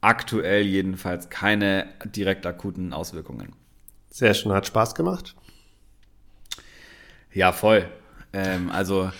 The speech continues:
Speaker 1: so eine Runde, wo es um gar nichts geht, im Kopf, ist einfach richtig geil.
Speaker 2: Ist geil, ne?
Speaker 1: Ähm,
Speaker 2: Ja,
Speaker 1: so,
Speaker 2: ja.
Speaker 1: weil ich, ich wusste halt, ich kann, also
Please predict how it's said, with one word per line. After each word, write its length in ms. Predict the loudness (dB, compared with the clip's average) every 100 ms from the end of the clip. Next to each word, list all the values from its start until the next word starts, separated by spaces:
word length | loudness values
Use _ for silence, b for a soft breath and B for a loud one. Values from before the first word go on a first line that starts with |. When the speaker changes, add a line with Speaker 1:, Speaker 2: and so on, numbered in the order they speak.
| B B B _
Speaker 1:
so 180 | -6 2
eine 120 | 4 4
Runde, 600 | 6 6 8 6 6 0
wo 280 | 0 2 2
es 120 | 2
um 200 | -4 -2
gar 240 | 4 4
nichts 300 | 6 2 -2
geht, 440 | 0 2 2 0 -12 -20 -20 _ -20 -20 -20 -20 -20 -6
im 220 | -4 0
Kopf, 420 | 2 2 0 -16 -10
ist 200 | -8 -6
einfach 320 | -6 -6 -6 -10
richtig 260 | -10 -8
geil. 300 | -4 -4 -4 -12 -20 -18
Speaker 2:
Ist 100 | -4
geil, 240 | 0 2
ne? 80 | 0
Speaker 1:
Ähm, 360 | 0 -4 -6 -6
Speaker 2:
Ja, 120 | -4
Speaker 1:
so, 220 | 0 0
Speaker 2:
ja. 260 | -2 -6 -8 B B 0
Speaker 1:
weil 140 | 2
ich, 140 | 2 -2
ich 120 | -2
wusste 320 | 2 2 2 0
halt, 180 | 0
ich 120 | -2 -10
kann, 140 | -12 -6
also 320 | -4 -4 -6